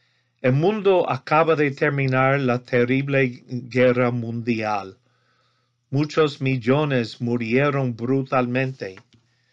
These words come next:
Al Papa Pío once le daba terror del surgimiento de ra-, de marxismo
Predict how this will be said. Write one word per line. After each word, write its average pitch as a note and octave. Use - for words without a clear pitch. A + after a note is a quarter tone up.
Al A#2+
Papa C#3+
Pío C#3
once D3
le C#3+
daba C3+
terror C#3
del A#2+
surgimiento C3+
de B2
ra-, A#2
de A2+
marxismo B2+